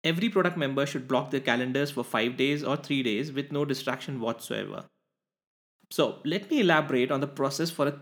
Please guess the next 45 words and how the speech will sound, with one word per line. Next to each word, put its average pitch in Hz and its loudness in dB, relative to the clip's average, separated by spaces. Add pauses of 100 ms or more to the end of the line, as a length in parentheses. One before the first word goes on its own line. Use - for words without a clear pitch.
three-day 147 2
design 107 -2
sprint. - -12 (1040)
On 170 4
day 196 6
one, 131 2 (220)
the 139 -2
team 190 0
should 202 -2
get 185 2
together 123 2
to 139 0
understand 135 0
the 147 0
problem 143 2
space - -4 (120)
and 117 -2 (100)
agree 143 0
on 151 2
the 139 2
long-term 117 0
goal. 98 0 (920)
This 190 4
is 202 4
important. - -2 (720)
Everybody 202 0
needs 165 -2
to 165 4
have 139 2
a 139 -2
good 156 2
understanding 135 0
of 131 -4
the 123 -6
problem, 98 -2 (440)
and 143 0
there 143 0
should 202 0
be 196 4
an 147 2
agreement 113 -4
on 120 2
your 123 -2
bigger 120 0
goal. 95 0